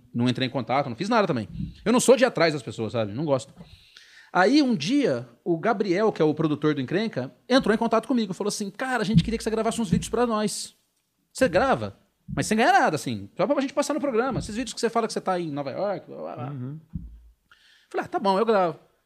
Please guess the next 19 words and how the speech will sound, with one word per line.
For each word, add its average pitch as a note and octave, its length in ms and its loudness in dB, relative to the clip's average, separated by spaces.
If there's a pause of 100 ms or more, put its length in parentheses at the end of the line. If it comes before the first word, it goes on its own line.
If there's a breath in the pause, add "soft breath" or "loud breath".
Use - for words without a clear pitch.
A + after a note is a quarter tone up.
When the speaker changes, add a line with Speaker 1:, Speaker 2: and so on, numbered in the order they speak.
(220)
Speaker 1:
E F3+ 60 -6
teve C4+ 240 4
vídeo, F#3+ 280 0
inclusive. D3 600 -4 (1000)
Teve D3+ 180 0
um, E3 220 0
tava D#3 160 0
indo F3+ 100 0
pro E3 140 -4
campo D3+ 300 0
uma C3+ 100 0
vez, D3+ 300 2
velho, G#2+ 220 -2
assisti C3 300 -6
um B2+ 120 -4
Ponte D#3 320 0
em F#3 40 -4
São G3+ 140 0
Paulo. A2 320 -2